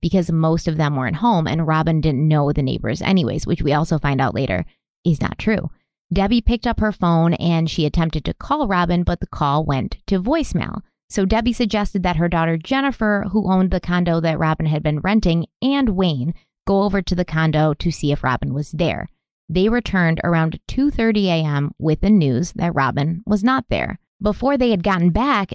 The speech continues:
Debbie had gotten a text from Robin's nineteen-year-old daughter, Rachel, who was also looking for her mother. Both of Robin's daughters were in constant contact with her every single day. They were very close. And Rachel told C B S, quote,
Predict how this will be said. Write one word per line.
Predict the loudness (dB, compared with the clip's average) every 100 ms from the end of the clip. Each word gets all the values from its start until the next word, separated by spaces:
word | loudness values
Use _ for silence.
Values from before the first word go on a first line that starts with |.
| -2
Debbie | 0 2 2
had | 0
gotten | 0 0
a | 0
text | 0 0 -2 -2
from | 0 2
Robin's | 2 0 0 0
nineteen-year-old | 2 2 0 0 2 0 2
daughter, | 0 0 -2
Rachel, | -2 -2 0 0 0 0
who | 0
was | 0 0
also | -2 -2 0 0 0
looking | 0 -2 -2 -4
for | -2 -2 -2
her | -2
mother. | -2 -2 -4 -6 -8
Both | -2 0 0
of | 0
Robin's | 0 2 2 2
daughters | 0 0 0 0
were | -2
in | -2
constant | -4 -8 -2 0 0 0 -2 -2
contact | 0 0 2 0 0
with | -2 0
her | -2 0
every | -2 0 0
single | 0 0 -2
day. | -2 -4 -4
They | -4
were | -2
very | 0 0 -2
close. | -2 -2 -2 -6 -16 _ _ -2
And | 0
Rachel | 2 0 0 0
told | 2 2 0 -2
C | 0 2
B | 2 0
S, | -2
quote, | -6 -4 -4 -4